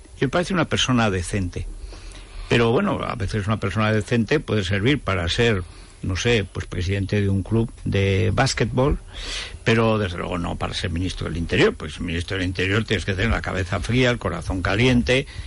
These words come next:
y luego, pues, saber exactamente por dónde va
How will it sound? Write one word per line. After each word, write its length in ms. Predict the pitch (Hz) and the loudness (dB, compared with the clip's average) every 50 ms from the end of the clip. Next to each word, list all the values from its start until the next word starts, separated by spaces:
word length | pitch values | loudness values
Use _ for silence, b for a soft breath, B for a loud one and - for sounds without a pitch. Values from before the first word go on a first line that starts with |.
| B B | B B
y 100 | B - | B -4
luego, 460 | 80 - 80 85 90 104 113 107 98 - B B B B B B B B B - - - | -2 0 0 0 2 2 2 2 0 -2 B B B B B B B B B -20 -16 -8
pues, 380 | - - - - - - - - - | -4 -2 -2 0 -2 -4 -6 -8 -8
saber 440 | - - - - 87 82 92 117 135 | -4 -2 0 0 0 0 2 2 2
exactamente 1200 | 123 101 - - - - - 135 - - - - - 139 151 147 156 156 143 131 - - 143 - b b b b b b b | 2 2 2 0 0 0 2 0 0 0 -2 0 2 4 6 6 6 6 4 2 0 -4 -6 -6 b b b b b b b
por 200 | - 110 104 85 | -6 -6 -4 -2
dónde 300 | 85 120 123 120 113 104 | 0 2 2 2 2 2
va 260 | 90 92 101 101 107 | 0 0 0 -2 -4